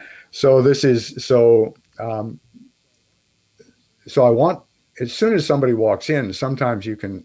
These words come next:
you can go, "Okay, we got a phlegm situation going on here. I know it." And so I'll do that with students, and just to get them to remember to use all their senses. But for me,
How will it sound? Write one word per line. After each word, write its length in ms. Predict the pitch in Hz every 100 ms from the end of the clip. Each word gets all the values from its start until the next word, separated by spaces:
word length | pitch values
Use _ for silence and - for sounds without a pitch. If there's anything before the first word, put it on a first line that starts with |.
| _
you 140 | 113 107
can 300 | 101 90 - _ _ _ _ -
go, 180 | 101 -
"Okay, 480 | 196 202 139 135 131
we 100 | 127
got 160 | 143
a 40 | 139
phlegm 300 | - 139 139
situation 640 | - 123 123 110 104 120
going 260 | 107 101 95
on 160 | 92 92
here. 280 | 104 101 -
I 160 | 117 113
know 280 | 101 107 87
it." 180 | - _ _ _ _ _ _ -
And 140 | 110
so 160 | 120 113
I'll 80 | 107
do 160 | 117
that 200 | 104 90
with 120 | 90 -
students, 480 | - 110 98 - 98
and 100 | 95
just 220 | 196 -
to 60 | 165
get 500 | 147 143 151 151 -
them 240 | 127 123
to 440 | - 120 113 110 - _ 113
remember 640 | 117 117 139 135 117 104
to 160 | - 110
use 580 | 110 135 139 120 101 107
all 220 | 107 110
their 180 | 98 87
senses. 480 | - 139 - - _ _ _ -
But 140 | 135
for 160 | - 139
me, 480 | 202 226 117 110